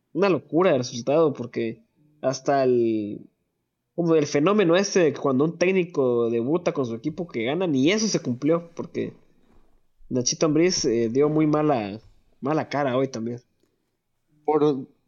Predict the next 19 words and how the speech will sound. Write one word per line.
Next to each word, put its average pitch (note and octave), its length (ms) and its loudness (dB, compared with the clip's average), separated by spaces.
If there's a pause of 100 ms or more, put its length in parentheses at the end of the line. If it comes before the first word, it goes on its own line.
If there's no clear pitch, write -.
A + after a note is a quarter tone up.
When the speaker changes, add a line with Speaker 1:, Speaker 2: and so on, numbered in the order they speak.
(120)
Speaker 2:
el C#3 180 4
lado D#3+ 220 4
que D#3+ 100 0
le B2+ 120 0
quisieras C3 380 -2
ver, B2+ 200 0
yo B2+ 140 -2
creo C3 200 -4
que A#2 520 0 (1040)
nadie C3+ 560 2
veía A#2+ 400 0
perdiendo G2+ 420 -4
a F#2+ 40 -8
Toluca, G#2 720 -2 (460)
el G#2+ 160 -4
empate A2+ 560 -2
lo, G#2 240 -6 (300)
era A2+ 160 -2
factible. B2 920 0